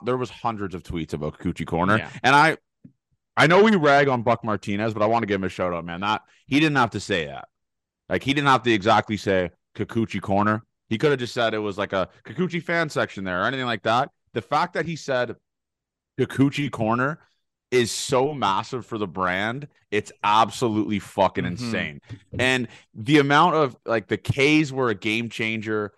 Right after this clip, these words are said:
Speaker 1: The Japan flags were a game changer. It was just an all time. I mean, it was a really, like, a where were you moment in Gate fourteen history, to be honest. Like, I,
Speaker 2: Yeah.
Speaker 1: I still, I'm, I'm happy I was sober for that moment because it fucking ruled.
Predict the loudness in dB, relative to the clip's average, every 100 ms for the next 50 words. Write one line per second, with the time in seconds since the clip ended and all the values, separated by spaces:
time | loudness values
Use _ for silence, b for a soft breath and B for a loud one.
0 | _ -10 -6 -2 -2 0 2 2 0 -2
1 | 0 0 -2 -6 -6 -6 -6 -8 -6 -6
2 | -6 -4 -2 2 2 0 0 -2 -2 -4
3 | 0 0 0 -4 -4 -4 -4 -6 -8 -10
4 | -14 b b 2 4 4 0 2 4 4
5 | 4 0 -4 _ -2 0 0 0 0 2
6 | 2 0 0 0 0 -2 -6 -4 -4 -2
7 | -4 -4 -6 -4 -6 -8 -14 -14 -10 -8
8 | -8 -8 -12 -2 2 6 6 4 0 B
9 | 2 2 2 2 4 4 0 -4 _ _
10 | 2 2 4 2 4 4 4 2 0 0
11 | 0 0 0 -2 0 0 0 -4 -6 -6
12 | -4 -4 -4 -4 -2 -2 -2 -4 -4 -4
13 | -6 -16